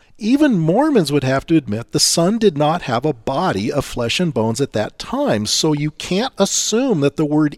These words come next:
image in Genesis one twenty-six or twenty-seven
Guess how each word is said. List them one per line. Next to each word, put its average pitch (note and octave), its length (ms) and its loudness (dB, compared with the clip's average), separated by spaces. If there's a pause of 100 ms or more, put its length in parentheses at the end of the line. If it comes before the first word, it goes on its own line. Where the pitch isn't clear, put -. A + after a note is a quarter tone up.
image D#3+ 480 2
in B2 160 -2
Genesis C#3 560 -2 (260)
one D#3 280 -2
twenty-six D#3+ 960 -4
or C3+ 40 -8
twenty-seven D#3+ 960 0